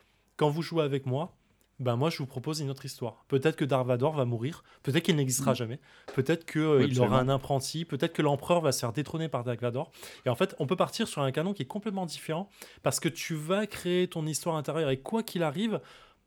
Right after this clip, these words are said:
Speaker 1: surtout dans Star Wars, je trouve, euh, ça doit être épique. C'est-à-dire que, euh,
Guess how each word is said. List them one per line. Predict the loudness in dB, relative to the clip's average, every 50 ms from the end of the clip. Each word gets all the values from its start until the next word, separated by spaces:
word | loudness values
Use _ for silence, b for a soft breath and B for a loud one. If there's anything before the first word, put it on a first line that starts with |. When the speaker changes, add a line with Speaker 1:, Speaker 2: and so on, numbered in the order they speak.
| _ -20 _ _
Speaker 1:
surtout | -2 -2 -2 -2 -2 0 0
dans | 2 0
Star | 2 2 0 2
Wars, | 2 2 0 0
je | -2 -8
trouve, | -6 -4 -4 -2 -2 -4 -6 -8
euh, | -10 -12 -14 _ _ _ _
ça | -4 0 2 4 4
doit | 4 4 4 4 4
être | 2 2 0
épique. | -2 0 0 -4 -4 -6 -12 B B B B B B
C'est-à-dire | 2 2 2 2 2 -2 -2
que, | -2 -2
euh, | 0 2 2 2 2 2 0